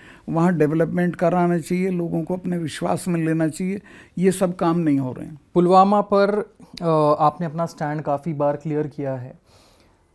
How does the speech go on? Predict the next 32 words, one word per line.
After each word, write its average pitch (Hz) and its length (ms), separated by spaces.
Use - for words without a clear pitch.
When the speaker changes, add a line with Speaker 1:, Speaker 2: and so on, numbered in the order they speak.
Speaker 2:
कई 233 140
लोगों 277 240
से 277 140
सवाल 226 420
ये 226 100
आता 190 340
है 190 200
कि, 208 480
अ, 156 300
उस - 280
वक्त - 600
आपने 180 500
खुलकर 175 420
ये 180 120
बातें 143 320
क्यों 151 240
नहीं 120 240
की? - 180
Speaker 1:
भाई, 220 80
लोग 180 420
पढ़ते 175 380
नहीं 151 220
हैं, 135 80
लोगों 165 340
को 190 120
जानकारी 165 580
नहीं 151 260
है। 131 80
सही 175 320
बात 185 300
यह 160 160
है 185 200